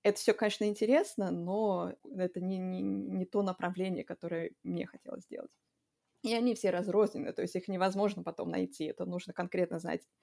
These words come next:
имя переводчика и искать их с подкастом, все эпизоды в одном месте. Очень удобно, если ты про этот подкаст знаешь, пришел, послушал,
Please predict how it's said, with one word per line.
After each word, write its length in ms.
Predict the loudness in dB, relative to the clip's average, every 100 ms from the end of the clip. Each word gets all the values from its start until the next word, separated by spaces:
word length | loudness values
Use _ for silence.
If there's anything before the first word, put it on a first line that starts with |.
| _ _ -2
имя 240 | 2 2
переводчика 640 | 0 -2 2 2 2 0 4
и 180 | 4
искать 400 | 2 0 2 4
их 320 | 2 2 -4 -18 _ _ _
с 100 | 2
подкастом, 720 | 2 6 4 4 2 0 0
все 200 | 0 0
эпизоды 380 | 0 2 2 4
в 60 |
одном 280 | 0 -2 -2
месте. 540 | 2 2 2 -2 -2 -4
Очень 300 | -6 -4 -6
удобно, 380 | 0 2 2 0
если 320 | -2 -4 -4
ты 100 | -6
про 140 | -6
этот 120 | -8 -8
подкаст 380 | -8 -4 -4
знаешь, 360 | 0 4 4 0
пришел, 320 | -8 -4 -4
послушал, 760 | -2 -6 -6 -8 -6 -4 -6